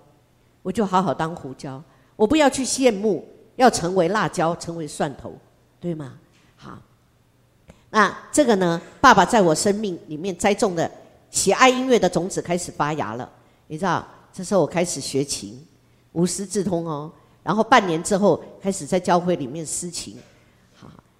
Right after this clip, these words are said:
呃，这个是黄风琴，很类似管风琴的哈。那我觉得上帝让我有机会在教会里伴奏，让我有机会学音乐，这是我生命里面一个非常重要的关卡。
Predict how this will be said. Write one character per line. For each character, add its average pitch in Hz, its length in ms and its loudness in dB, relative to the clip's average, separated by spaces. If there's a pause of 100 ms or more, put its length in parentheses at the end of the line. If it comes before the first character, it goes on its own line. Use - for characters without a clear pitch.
(100)
呃， 139 180 -12
这 180 120 -4
个 170 80 -2
是 156 180 -6
黄 185 300 -2
风 247 240 2
琴， 139 380 -8
很 143 120 -10
类 190 140 -2
似 - 160 -6
管 110 240 -4
风 175 200 -4
琴 - 200 -18
的 113 80 -16
哈。 - 180 -16 (340)
那 175 260 2 (800)
我 202 120 6
觉 233 180 4
得 247 280 0 (680)
上 320 300 0
帝 285 120 -2
让 269 220 2
我 151 100 2
有 147 220 0
机 233 320 -12
会 202 200 -2
在 185 160 -6
教 175 240 -4
会 180 180 -8
里 110 180 -16 (400)
伴 151 240 -4
奏， 139 260 -10 (600)
让 220 180 -4
我 175 80 -4
有 151 160 -6
机 - 200 -12
会 196 180 -10
学 127 260 -12
音 151 280 -14
乐， 151 220 -10 (520)
这 269 120 -6
是 294 120 -2
我 190 100 4
生 226 220 -2
命 226 200 -6
里 139 80 -8
面 165 180 -10
一 160 40 -10
个 123 200 -12 (600)
非 262 240 6
常 165 300 -4
重 175 240 -2
要 156 140 -4
的 - 100 -6
关 143 320 -6
卡。 - 100 -20